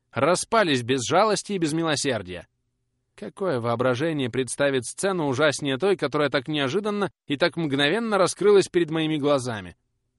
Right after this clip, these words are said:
Я ошибалась в вас, Лукреция Токс. И теперь вижу вас в истинном свете. Всему конец, всему предел, всему вечная память. Лукреция Токс, прощайте.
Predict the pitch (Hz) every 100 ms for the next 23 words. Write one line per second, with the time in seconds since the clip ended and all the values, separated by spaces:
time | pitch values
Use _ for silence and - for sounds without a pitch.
0 | _ _ _ _ 123 107 101 98 - -
1 | 120 - 127 170 147 107 - 98 98 98
2 | 113 110 113 107 - 120 110 95 - -
3 | _ _ _ _ _ 151 139 175 190 262
4 | 208 233 226 233 208 151 160 - 180 175
5 | 160 135 120 104 92 _ _ _ _ _
6 | _ - - 143 143 156 135 143 165 147
7 | - - _ _ _ - - 156 170 208
8 | 170 202 165 127 117 110 _ _ _ _
9 | - - 151 139 156 190 - _ 127 135
10 | 131 - 151 143 123 101 92 - _ _
11 | _ _ - 185 123 110 104 113 104 107
12 | - - - 98 - 107 87 95